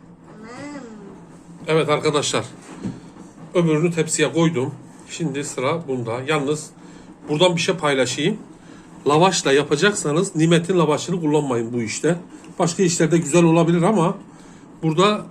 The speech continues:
Speaker 2: sıkıntı yarattı. Nasıl sıkıntı
Speaker 1: Yardım.
Speaker 2: yarattı? Şöyle yuvarlak yaparken, acaba ben içini bol koydum diye mi oldu? Onu da çözemedim ama sen bana kürdan ver. Ondan da olabilir. Şöyle.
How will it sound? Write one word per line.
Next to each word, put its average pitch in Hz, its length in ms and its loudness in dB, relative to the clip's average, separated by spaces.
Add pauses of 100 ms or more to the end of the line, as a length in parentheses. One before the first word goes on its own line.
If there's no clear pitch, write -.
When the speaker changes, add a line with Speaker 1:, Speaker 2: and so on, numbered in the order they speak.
Speaker 2:
sıkıntı - 400 0
yarattı. 156 380 4
Nasıl 190 200 4
sıkıntı 156 300 0
Speaker 1:
Yardım. 147 100 4 (180)
Speaker 2:
yarattı? 247 200 4 (440)
Şöyle 190 340 4
yuvarlak 170 480 4
yaparken, 160 600 0 (100)
acaba 190 260 4
ben 202 80 4
içini 185 280 0
bol 190 160 4
koydum 180 280 4
diye 196 140 4
mi 214 100 2
oldu? 151 200 0
Onu 175 140 2
da 165 80 2
çözemedim 131 480 0
ama 170 280 -2 (360)
sen 202 180 0
bana 196 140 2
kürdan 190 380 0
ver. 170 120 2 (1040)
Ondan 185 320 4
da 165 40 2
olabilir. 147 560 2 (880)
Şöyle. 127 320 -4